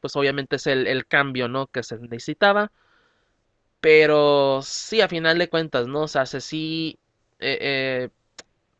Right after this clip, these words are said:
sien-, igual de nuevo, siento yo que ya Melee debió haberse ido desde hace mucho tiempo,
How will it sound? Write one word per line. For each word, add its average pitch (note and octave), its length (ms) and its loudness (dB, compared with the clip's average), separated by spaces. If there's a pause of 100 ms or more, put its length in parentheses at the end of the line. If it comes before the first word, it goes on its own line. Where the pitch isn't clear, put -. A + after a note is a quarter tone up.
(120)
sien-, F#3 320 -6
igual D#3+ 300 4
de D3 80 4
nuevo, C#3 260 2
siento D#3+ 260 -2
yo D#3+ 160 0
que D#3 140 -10
ya C#3 400 6
Melee C#3 420 -2
debió B2 320 0
haberse C3 560 -2
ido B2+ 360 -2
desde A#2 220 -2
hace B2 180 -6
mucho B2+ 260 -10
tiempo, B2+ 580 -8